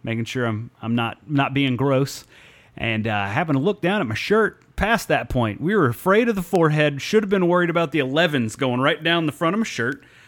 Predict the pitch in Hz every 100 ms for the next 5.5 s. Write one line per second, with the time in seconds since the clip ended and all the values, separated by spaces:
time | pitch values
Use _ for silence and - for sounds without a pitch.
0 | _ - 131 123 - 175 170 139 120 -
1 | 139 113 - 131 147 143 - 127 113 120
2 | 107 104 117 180 - _ _ _ _ _
3 | _ _ _ - - - - - - 165
4 | 143 160 151 151 143 127 120 117 104 110
5 | 117 107 92 - -